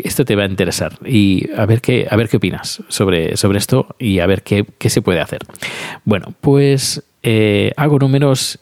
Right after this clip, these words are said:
y el seguro sale unos treinta,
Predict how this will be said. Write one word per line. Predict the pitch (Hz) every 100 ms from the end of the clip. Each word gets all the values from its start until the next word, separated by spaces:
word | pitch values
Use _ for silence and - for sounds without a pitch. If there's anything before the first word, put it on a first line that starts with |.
| _
y | - 113
el | 104
seguro | - 127 135
sale | - 127 127 143 - _ _ -
unos | - 117 104 95 -
treinta, | 120 117 107 107 104 98 92 87